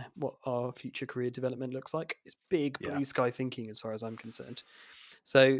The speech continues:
Speaker 1: the fact that I worked in the hospital and G P, you know, half my week in both, that was a really innovative and really nice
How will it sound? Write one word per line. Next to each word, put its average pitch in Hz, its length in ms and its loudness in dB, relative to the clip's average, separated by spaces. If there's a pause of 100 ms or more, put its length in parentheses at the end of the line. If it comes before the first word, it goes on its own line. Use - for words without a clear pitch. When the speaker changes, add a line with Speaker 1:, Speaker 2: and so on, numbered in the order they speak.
Speaker 1:
the 151 80 -4
fact 156 220 10
that - 80 4
I 135 100 6
worked 135 320 6
in 135 80 -4
the 127 60 -2
hospital 123 520 -2
and 123 280 -2
G 123 180 -6
P, 120 460 -2 (420)
you 143 140 -2
know, 120 120 -4
half 127 220 2
my 127 100 0
week 120 280 0
in 123 80 -4
both, 123 420 0 (400)
that 151 140 2
was 139 100 -2
a 143 60 -2
really 143 300 2
innovative 135 500 2
and 131 100 -2
really 127 180 0
nice 127 640 0